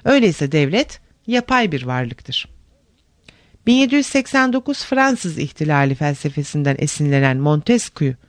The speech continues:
bin altı yüz seksen dokuz, bin yedi yüz elli beş göre, bir toplum içinde yaşamak eğilimindeki insanlar arasındaki mücadeleyi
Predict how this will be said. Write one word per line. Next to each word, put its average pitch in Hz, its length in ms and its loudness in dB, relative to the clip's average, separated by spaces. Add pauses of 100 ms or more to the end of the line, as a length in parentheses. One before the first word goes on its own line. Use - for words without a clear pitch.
(300)
bin 156 140 2
altı 151 380 2
yüz 135 100 0
seksen 190 520 0
dokuz, 190 420 -4 (300)
bin 220 80 2
yedi 170 260 0
yüz 135 140 -6
elli 131 280 -8
beş 127 220 -6
göre, 147 420 0 (1000)
bir 240 100 4
toplum 269 400 0
içinde 240 320 2
yaşamak 220 480 4
eğilimindeki 165 640 2
insanlar 160 480 2
arasındaki 143 600 0
mücadeleyi 143 840 2